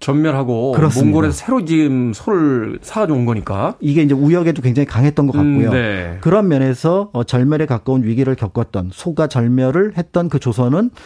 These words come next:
Speaker 2: 이 성익 같은 사람의 어떤 사명감을 가진 활동으로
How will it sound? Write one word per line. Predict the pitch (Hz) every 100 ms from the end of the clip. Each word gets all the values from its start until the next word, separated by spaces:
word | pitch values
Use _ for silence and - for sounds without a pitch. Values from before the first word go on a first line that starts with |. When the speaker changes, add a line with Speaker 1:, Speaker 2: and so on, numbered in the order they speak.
| -
Speaker 2:
이 | 135
성익 | 131 214 220
같은 | 180 139 135
사람의 | 120 117 98 - _ - 156 165 - _ _
어떤 | 113 127 127
사명감을 | 185 202 190 175 160
가진 | 131 113 131
활동으로 | 202 196 151 120 147 208